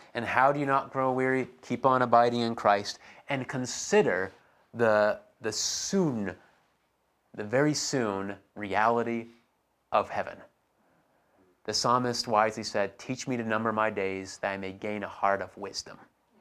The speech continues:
And that's a good thing for us to pray too. It puts things in perspective.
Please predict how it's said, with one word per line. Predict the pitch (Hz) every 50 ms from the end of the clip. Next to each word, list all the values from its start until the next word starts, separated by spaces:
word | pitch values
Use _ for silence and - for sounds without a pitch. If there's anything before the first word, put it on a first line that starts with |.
| - _ _ _ _
And | - 113
that's | 113 -
a | 110
good | 98 101 131 135 135
thing | 120 113
for | 107 - -
us | 95 98 -
to | - -
pray | 101 - - 92 92
too. | - - - 90 90 - - _ - - - -
It | 165 160 -
puts | - 190 190 -
things | - - 151 135 123 -
in | 120 113
perspective. | - 110 98 - - - 90 - - _ - - - -